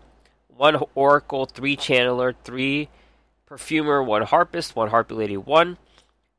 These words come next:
two M S T, two Book of Moon, Swallow's Nest, Harpy's Hunting Ground, Feather Rest, Elegant Egotist, and three Floodgates. So this culminates into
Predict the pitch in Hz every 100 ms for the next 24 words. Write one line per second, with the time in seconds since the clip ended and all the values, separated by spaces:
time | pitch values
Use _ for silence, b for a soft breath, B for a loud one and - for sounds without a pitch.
0 | _ _ 202 202 185 - 170 160 170 156
1 | 147 135 127 127 127 123 _ - 151 160
2 | 156 135 123 123 - _ _ _ _ -
3 | 143 151 151 131 123 123 117 117 - _
4 | _ _ _ - 143 139 135 127 - -
5 | _ - 113 127 143 127 117 107 113 104
6 | - 92 101 113 123 - 107 95 85 -
7 | - - - - _ _ _ _ _ _
8 | _ _ _ _ _ _ _ _ _ _
9 | _ _ _ - 143 156 160 165 165 165
10 | - 151 147 - - 123 120 120